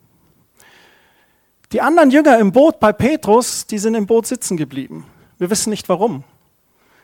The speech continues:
Aber vielleicht hatten sie Angst. Petrus hatte keine Angst. Er hat gesagt, „Nee, ich will raustreten.“ Manchmal haben wir Angst, Dinge neu zu starten, den Arbeitsplatz zu wechseln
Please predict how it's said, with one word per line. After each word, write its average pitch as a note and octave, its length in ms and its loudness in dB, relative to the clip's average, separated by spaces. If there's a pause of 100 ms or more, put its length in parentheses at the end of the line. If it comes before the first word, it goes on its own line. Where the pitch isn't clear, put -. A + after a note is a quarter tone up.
(120)
Aber D3 100 -10
vielleicht - 280 -6
hatten F#3+ 200 -8
sie C3 160 -8
Angst. - 460 -16
Petrus A#3+ 280 -4
hatte E3+ 160 -4
keine F3 260 -6
Angst. - 280 -16 (220)
Er - 40 -20
hat - 60 -20
gesagt, - 180 -12
„Nee, G3+ 60 -4
ich F#3 120 -6
will F3+ 80 -2
raustreten.“ E3+ 880 -10 (1200)
Manchmal F#3+ 340 -6
haben A3 120 -4
wir G3+ 180 -2
Angst, - 480 -8 (580)
Dinge F#3+ 180 -2
neu F3 200 0
zu F3 180 -10
starten, F#3 520 -12 (1080)
den E3+ 120 -8
Arbeitsplatz - 880 -8
zu E3 220 -12
wechseln E3 400 -16